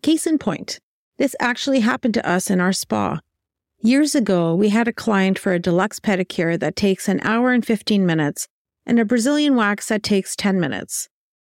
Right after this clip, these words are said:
Now, hair removal is our specialty and why most people come to us, but we did offer mani-pedis as well. The client had both services done and gushed about the pedicure, the massage, the polish,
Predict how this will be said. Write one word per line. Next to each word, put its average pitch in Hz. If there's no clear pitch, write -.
Now, 277
hair 277
removal 226
is 202
our 196
specialty -
and 214
why 214
most 226
people 226
come 208
to -
us, 156
but 247
we 247
did 254
offer 233
mani-pedis 196
as 175
well. 165
The 247
client 277
had 233
both 220
services 226
done 190
and 202
gushed 220
about 180
the 180
pedicure, 185
the 185
massage, 190
the 190
polish, 196